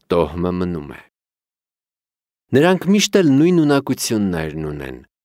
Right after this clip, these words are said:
Ծույլ մուրացկանից անցնում են թափառականի, և ցեղը մնում է զտայրյուն։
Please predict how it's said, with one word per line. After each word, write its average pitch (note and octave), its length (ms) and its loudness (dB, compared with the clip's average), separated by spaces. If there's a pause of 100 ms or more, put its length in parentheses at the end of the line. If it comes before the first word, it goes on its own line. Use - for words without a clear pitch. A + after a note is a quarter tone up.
(400)
Ծույլ D3+ 220 4
մուրացկանից B2+ 840 2
անցնում A#2+ 460 0
են A2+ 120 -2
թափառականի, G2 840 -2 (420)
և G#2+ 180 0
ցեղը A2+ 380 0
մնում A2 320 0
է A2 80 0
զտայրյուն։ G2 800 -4